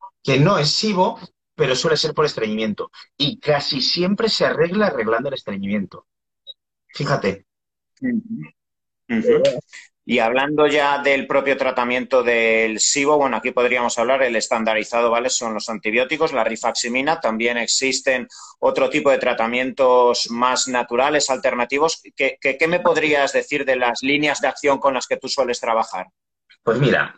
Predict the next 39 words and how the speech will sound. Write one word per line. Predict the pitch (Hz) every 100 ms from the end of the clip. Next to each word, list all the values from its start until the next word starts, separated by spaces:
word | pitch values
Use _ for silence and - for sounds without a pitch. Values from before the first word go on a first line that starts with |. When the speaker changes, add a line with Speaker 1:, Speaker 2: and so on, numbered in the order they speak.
| -
Speaker 1:
para, | 135 127 123 120 110 -
para | 123 117
puntualizar, | 120 120 123 143 104
y | 95 113
aquí | 113 147
también | 139 143 143
doy | 139
mi | 147
opinión, | 151 147 139 151 180 214 _ _ _ _ _ -
pero | 131 117
me | 110 117
mojo, | 139 -
es | 98
decir, | 101 107
es | 117
mi | 143 151
opinión | 143 127 165 190
profesional. | - 135 104 113 110 95 - _ _ - - _ -
Eh, | 151 160 160 156 151
cualquier | 156 160 202
antibiótico | 202 196 156 120 117 110 113
más | 147 170
potente | 175 180 170 175
que | 170
la | 160
rifaximina | 156 151 - 165 190 196
me | 160
parece | 139 -
una | 147
bestialidad, | 120 - 117 101 87 71 _ _ _ _
y | - 123
que | 120
si | 127 123
se | 123
da | 147 127
en |
un | 127
caso | 143 143 151
puntual, | 143 139 151 165 233